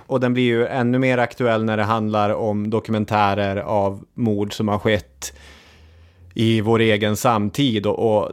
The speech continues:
där de såren inte alls är lika läkta. Jag menar, det här, eh, det som skedde, stackars Billy Lyons artonhundranittiofem,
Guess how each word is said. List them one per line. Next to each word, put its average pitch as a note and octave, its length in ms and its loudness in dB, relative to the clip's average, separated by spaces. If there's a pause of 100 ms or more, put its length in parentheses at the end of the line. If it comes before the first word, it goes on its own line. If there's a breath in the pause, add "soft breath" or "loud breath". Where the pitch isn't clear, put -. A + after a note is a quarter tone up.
där G#2+ 160 2
de A2 180 0
såren A2 480 0
inte G#2+ 280 -2
alls G#2 220 2
är A2 40 -4
lika G2+ 240 -4
läkta. G#2+ 500 0
Jag G#2 100 0
menar, A2 280 0
det A2+ 140 -2
här, A2+ 440 2
eh, A2+ 60 -6 (280 loud breath)
det A#2+ 180 2
som A2+ 240 0
skedde, A2 480 2
stackars A2+ 340 0
Billy A2+ 260 0
Lyons A#2 480 2
artonhundranittiofem, A2 1200 0